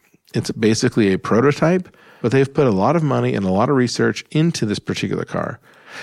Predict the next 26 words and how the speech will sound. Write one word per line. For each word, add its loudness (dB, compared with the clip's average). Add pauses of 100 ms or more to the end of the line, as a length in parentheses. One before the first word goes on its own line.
(140)
Glenn 4
talked 0
about 4
the 2
real 4
wood 2
dash -2
and -6
how -2
it's -6
so 0
cool, 2
like, -2 (180)
on 0
the 0
dash 0
itself -2
has -2
this -6
nice -2
real 2
wood. 0 (760)
And -2
their 2
engineering 2
feats -2